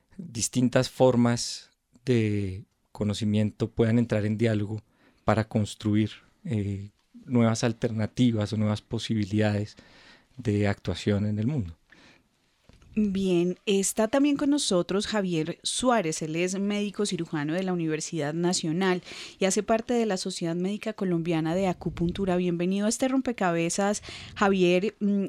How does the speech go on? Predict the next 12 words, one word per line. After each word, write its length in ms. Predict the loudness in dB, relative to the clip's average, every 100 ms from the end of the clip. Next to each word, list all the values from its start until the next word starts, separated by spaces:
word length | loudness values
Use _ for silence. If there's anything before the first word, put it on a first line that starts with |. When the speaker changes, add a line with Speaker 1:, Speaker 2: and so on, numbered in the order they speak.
| -6 -4
Speaker 2:
¿y 120 | -2
usted 260 | 0 2 2
nos 160 | 0
podría 420 | 2 2 2 2
ayudar 440 | 0 0 2 2 2
a 280 | 0 -2 -6 -12 -20 _ _
identificar 920 | 4 4 2 -2 -6 -6 -2 0 0 -4
cuál 200 | 0 0
es 100 | 0
el 80 | -4
panorama 560 | 0 0 0 -2 -4
mundial? 480 | -4 -4 -2 -2 -2